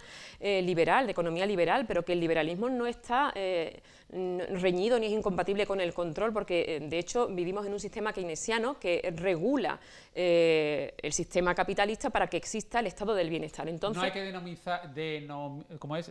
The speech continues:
Speaker 1: Demonizar.
Speaker 2: Demonizar el intervencionismo. Yo creo que el intervencionismo a veces es muy
Speaker 1: Es
Speaker 2: justificado.
Speaker 1: que es legal, además, y la Constitución lo
Speaker 2: Ujú.
Speaker 1: establece. Por lo tanto, hay libertad, pero la libertad del mercado es como una libertad en cualquier otro aspecto. Termina donde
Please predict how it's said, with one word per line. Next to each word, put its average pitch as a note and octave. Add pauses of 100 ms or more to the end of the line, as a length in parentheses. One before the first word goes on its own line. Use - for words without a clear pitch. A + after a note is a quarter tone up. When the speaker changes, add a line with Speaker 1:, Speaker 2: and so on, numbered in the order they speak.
Speaker 1:
Demonizar. C#3+
Speaker 2:
Demonizar F#3+
el F3
intervencionismo. D3+
Yo D3
creo F3+
que F#3
el F#3
intervencionismo E3+
a F3+
veces F#3
es E3
muy E3
Speaker 1:
Es F3
Speaker 2:
justificado. A#3
Speaker 1:
que D4+
es A#3+
legal, G3
además, F3+
y G3+
la F3
Constitución F3
lo G3+
Speaker 2:
Ujú. G3
Speaker 1:
establece. E3
Por F3
lo F3
tanto, G3 (380)
hay C4
libertad, C4+ (320)
pero G3+
la F3
libertad E3
del C#4+
mercado C#4
es -
como C#4+
una C#4
libertad G3+
en A3+
cualquier G3+
otro G#3+
aspecto. - (320)
Termina G#3
donde G#3